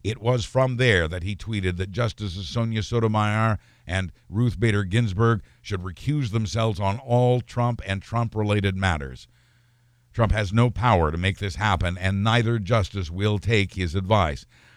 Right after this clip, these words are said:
But it's more than worth noting that Trump wants control of the Supreme Court, whether he can get it or not. Trump dislikes Ginsburg and Sotomayor not just because they're considered liberals,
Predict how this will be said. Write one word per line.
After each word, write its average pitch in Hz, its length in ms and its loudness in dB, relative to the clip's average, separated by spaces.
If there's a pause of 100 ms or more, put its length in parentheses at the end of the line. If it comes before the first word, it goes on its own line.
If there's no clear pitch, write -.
(120)
But 123 180 4
it's - 560 -6
more 139 280 2
than 123 160 0
worth 90 260 -2
noting 95 380 -2
that 101 120 -8
Trump 127 320 0
wants 117 600 0
control 85 720 -4
of 85 100 -10
the 90 120 -8
Supreme 90 440 -6
Court, 92 260 -4
whether 110 300 -2
he 104 60 -2
can 87 180 -8
get 123 200 2
it 98 120 -2
or 92 80 -2
not. 107 380 2 (480)
Trump 127 280 2
dislikes 123 540 0
Ginsburg 117 720 0
and 85 100 -10
Sotomayor 117 680 2 (280)
not 135 420 -2
just 123 300 -2
because 110 300 -2
they're 104 120 0
considered 107 460 -2
liberals, 120 500 2